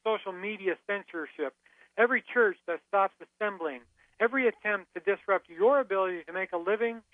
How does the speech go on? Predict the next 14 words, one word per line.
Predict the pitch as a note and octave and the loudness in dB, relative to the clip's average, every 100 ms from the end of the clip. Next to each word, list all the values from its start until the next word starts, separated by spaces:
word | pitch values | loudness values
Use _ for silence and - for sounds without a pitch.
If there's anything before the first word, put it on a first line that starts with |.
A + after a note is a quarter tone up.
| - | -2
shop, | G#3 F#3+ - _ _ | 2 2 0 _ _
bank, | F3 F3 E3+ _ | 0 0 -6 _
worship, | A3 A3+ - A3 _ _ - | -2 -2 -4 -8 _ _ -2
recreate, | G#3+ G#3+ G3+ F#3+ F#3 F3+ _ _ _ | 0 0 -2 0 -2 -4 _ _ _
socialize, | C4 B3 A3 G3+ G3 F#3 - | -2 0 0 2 2 0 -4
or | G3 G3+ | -4 -2
engage | F#3+ F#3 F#3 F#3 E3 | -2 0 0 -2 -10
in | D3 _ | -12 _
free | G#3+ G3 | -8 -6
enterprise | G3+ G3+ - E3 D#3 D#3 _ _ _ | -6 -6 -4 0 0 -2 _ _ _
is | A#3 A#3+ F#3+ E3 D#3 _ _ _ _ - | -2 2 2 2 -2 _ _ _ _ -6
a | |
blatant | E3 F#3+ G#3+ A3 A3 G#3 _ | -4 0 0 0 -8 -12 _
assault | F#3 - - G3+ E3 | -8 -8 2 4 4